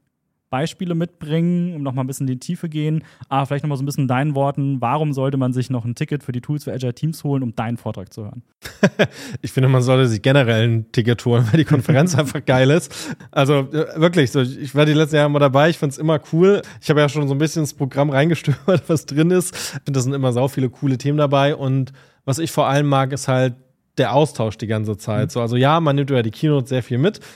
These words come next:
Speaker 2: finde aber gerade danach, wenn's um die Fragen in der Keynotes geht oder danach noch mal da dran zu sitzen und diskutieren, das finde ich immer super cool. Also, äh, kurze Werbung an sich für die <laughs> Tools for Agile Teams,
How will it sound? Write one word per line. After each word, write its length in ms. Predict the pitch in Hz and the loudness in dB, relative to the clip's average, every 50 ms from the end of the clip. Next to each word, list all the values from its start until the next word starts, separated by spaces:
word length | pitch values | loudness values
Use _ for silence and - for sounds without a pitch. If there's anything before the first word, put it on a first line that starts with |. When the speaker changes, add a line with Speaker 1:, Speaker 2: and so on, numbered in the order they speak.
| _ | _
Speaker 2:
finde 160 | - - 139 143 | -6 0 2 2
aber 100 | - - | 2 2
gerade 200 | - - 135 135 120 | 2 2 0 2 2
danach, 360 | 127 120 127 135 156 135 135 | 2 0 2 2 0 0 -2
wenn's 160 | 135 120 - | -6 -8 -8
um 80 | 120 113 | -10 -12
die 80 | 107 | -12
Fragen 400 | - - - 131 139 160 170 147 | -12 -10 -6 -4 -4 -2 -2 -2
in 80 | 135 123 | -2 -2
der 80 | 120 113 | -4 -6
Keynotes 400 | - - 139 127 123 120 - - | -4 -2 -2 -2 -2 -2 -4 -4
geht 180 | 131 127 120 | -4 -2 -2
oder 200 | 117 117 120 120 | -2 -2 -2 -2
danach 240 | 110 117 139 139 135 | 0 0 0 0 -2
noch 100 | 120 123 | -2 -4
mal 260 | 123 123 123 120 120 - - - - _ _ | -4 -4 -4 -4 -6 -8 -12 -18 -20 _ _
da 80 | - | -8
dran 240 | 110 113 143 160 160 | -4 0 0 2 2
zu 80 | 143 147 | 2 2
sitzen 200 | 135 131 - 139 | 0 0 0 0
und 60 | 131 | 0
diskutieren, 420 | 123 123 - - 107 - - 139 120 | -2 -2 -2 -4 -4 0 0 0 0
das 120 | 127 117 | 0 -2
finde 140 | - 135 110 | -2 -4 -6
ich 40 | 95 107 | -4 -6
immer 160 | 107 110 101 | -6 -6 -6
super 240 | 110 101 110 101 - - | -4 -6 -6 -8 -2 2
cool. 200 | 135 127 123 135 | 4 4 4 4
Also, 360 | 143 123 117 120 113 110 117 - | 2 0 0 -2 -2 -2 -4 -6
äh, 220 | 110 107 107 104 - | -8 -8 -8 -8 -10
kurze 240 | - 127 117 - | -10 -12 -10 -2
Werbung 260 | 120 127 131 127 131 127 | 0 2 2 2 0 -2
an 140 | 120 131 | 0 2
sich 220 | 135 170 208 - - | 4 4 2 2 0
für 100 | - 170 | 0 2
die 80 | 139 | 2
<laughs> 120 | 127 185 135 | 2 2 0
Tools 260 | - - 147 135 - | 0 0 -2 -2 0
for 100 | - 131 | 0 -2
Agile 300 | 113 113 - - 120 110 | -2 0 -2 -2 -4 -4
Teams, 340 | - 127 131 147 185 - | -2 -4 -4 -4 -4 -6